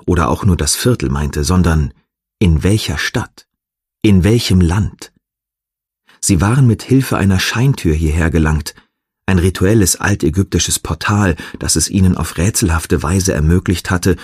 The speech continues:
vom Tal der Könige vor den Toren Luxors direkt zu einer anderen Scheintür im Ägyptenflügel irgendeines Museums hier zu reisen.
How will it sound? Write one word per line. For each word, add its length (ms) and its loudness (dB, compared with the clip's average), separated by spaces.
vom 220 0
Tal 260 0
der 140 2
Könige 680 2
vor 180 -4
den 140 -4
Toren 300 2
Luxors 560 0
direkt 360 2
zu 100 0
einer 260 2
anderen 380 2
Scheintür 640 0
im 140 4
Ägyptenflügel 800 0
irgendeines 680 2
Museums 480 2
hier 280 -2
zu 160 -4
reisen. 440 -6